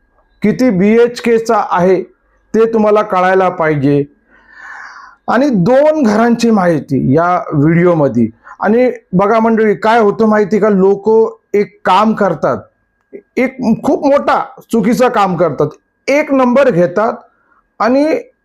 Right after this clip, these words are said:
दहा व्हिडिओचे टायटल बघून घेतात.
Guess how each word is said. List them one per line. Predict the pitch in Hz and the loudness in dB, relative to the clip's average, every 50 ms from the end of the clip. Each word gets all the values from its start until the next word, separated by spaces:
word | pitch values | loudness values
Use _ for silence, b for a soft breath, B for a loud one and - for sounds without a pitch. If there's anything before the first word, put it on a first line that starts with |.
| _ _ _ _ _ _ - | _ _ _ _ _ _ -2
दहा | 190 180 185 190 208 262 285 | 0 0 0 2 2 2 2
व्हिडिओचे | 285 269 254 226 233 233 226 220 226 - 220 226 | 2 2 2 2 2 2 0 0 0 0 0 0
टायटल | 226 - 202 185 190 - - 226 214 | 0 -2 -2 -2 0 0 0 0 0
बघून | 180 196 185 175 185 175 | 2 2 2 2 0 0
घेतात. | 147 135 139 - - - 110 | 0 -2 -2 -2 -2 -6 -6